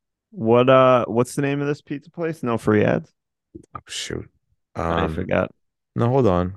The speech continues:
Speaker 2: Sorry.
Speaker 1: It's okay.
Speaker 2: Let's talk. Uh, pizza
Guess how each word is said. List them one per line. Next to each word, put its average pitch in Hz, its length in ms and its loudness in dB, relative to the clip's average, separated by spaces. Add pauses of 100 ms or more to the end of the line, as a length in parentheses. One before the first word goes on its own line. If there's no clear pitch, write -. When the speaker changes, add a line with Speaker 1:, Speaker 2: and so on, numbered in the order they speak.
Speaker 2:
Sorry. 85 440 -2 (360)
Speaker 1:
It's - 120 -8
okay. - 280 -2 (1040)
Speaker 2:
Let's - 180 -8
talk. 78 440 -8 (1000)
Uh, 50 360 -4 (300)
pizza 120 500 -4